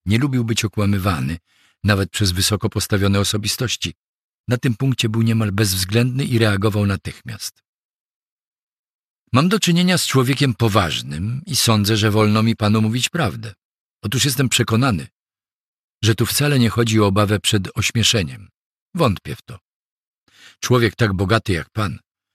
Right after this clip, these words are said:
może gwizdać na podejrzenie ośmieszenia lub histerii. Zapanowało milczenie. Za oknem szumiał październikowy,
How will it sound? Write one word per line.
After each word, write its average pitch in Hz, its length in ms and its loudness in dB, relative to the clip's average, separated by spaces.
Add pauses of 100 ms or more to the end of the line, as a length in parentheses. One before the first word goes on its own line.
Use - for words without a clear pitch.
(220)
może 120 220 2
gwizdać 107 560 0
na 101 120 0
podejrzenie 101 520 0
ośmieszenia 98 500 0
lub 98 160 -2
histerii. 101 560 -6 (1200)
Zapanowało 85 680 -2
milczenie. 87 580 -6 (1700)
Za 104 200 2
oknem 147 500 0
szumiał 110 380 2
październikowy, 95 960 0